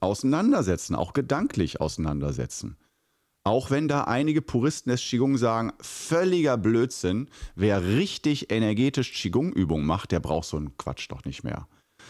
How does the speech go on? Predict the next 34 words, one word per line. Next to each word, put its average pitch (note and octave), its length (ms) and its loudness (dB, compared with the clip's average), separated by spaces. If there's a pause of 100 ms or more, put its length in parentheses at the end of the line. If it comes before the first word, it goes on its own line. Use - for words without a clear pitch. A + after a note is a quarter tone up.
(680)
Aus C3+ 220 0
unserer E3+ 480 2
Sicht F3+ 240 -2
schon. F2 520 0 (120)
Es - 220 -2
mag C3 260 2
auch C#3 100 0
immer D#3 280 2
sein, C#3+ 300 2
wenn C3+ 140 2
du C#3+ 160 2
irgendwo D3 380 2
im C3+ 160 2
Himalaya C3 840 2
hinter C#3 320 2
der B2 180 2
allerletzten B2+ 520 2
Nebelbank G#2 640 4
in F#2+ 100 2
einer E2 120 2
Einsiedelei F#2 720 4
für F#2+ 240 0
vierzig F#2+ 440 0
Jahre E2 260 2
lang E2 200 2
meditierst, E2 720 0 (720)
dann A2 220 4
mag G#2+ 340 2
das C#3 220 -2 (200)
immer C#3+ 280 2
unwichtiger F2+ 600 0
werden, D2 260 0
diese D2 180 0
Tischologie. E2 680 0